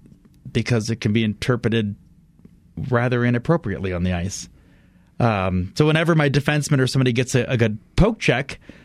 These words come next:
um, disrupts a pass or, you know, clears it out of the, uh, you know, the passing lane or the shooting lane or, you know, clears it out of the zone, um, I would yell, "Nice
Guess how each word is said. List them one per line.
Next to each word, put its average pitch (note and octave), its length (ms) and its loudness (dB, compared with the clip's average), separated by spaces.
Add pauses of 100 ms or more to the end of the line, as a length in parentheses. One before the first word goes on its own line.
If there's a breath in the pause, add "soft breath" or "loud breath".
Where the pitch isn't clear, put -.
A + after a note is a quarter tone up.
(160 loud breath)
um, A#2 500 0
disrupts C3+ 420 0
a A#2+ 40 2
pass C3+ 600 0
or, A2+ 140 2
you A2 80 0
know, G#2+ 100 0
clears C3 300 2
it B2 60 2
out A#2+ 160 0
of A2+ 100 0
the, G#2 540 0
uh, E2 460 -4
you - 80 -10
know, F2 100 -6
the F2+ 140 -4
passing D3 440 0
lane C3 340 2
or A2+ 40 0
the G#2 60 -4
shooting C#3 320 0
lane B2+ 200 2
or, G#2+ 180 -2
you G#2+ 120 -6
know, F#2+ 220 -4 (120)
clears B2 280 0
it G#2+ 60 -4
out G#2 160 -2
of F#2+ 60 -6
the F#2+ 120 -4
zone, B2+ 380 2 (480 loud breath)
um, A#2 640 0 (320)
I B2+ 120 2
would C#3 180 2
yell, B2+ 400 2 (140)
"Nice D#3 460 0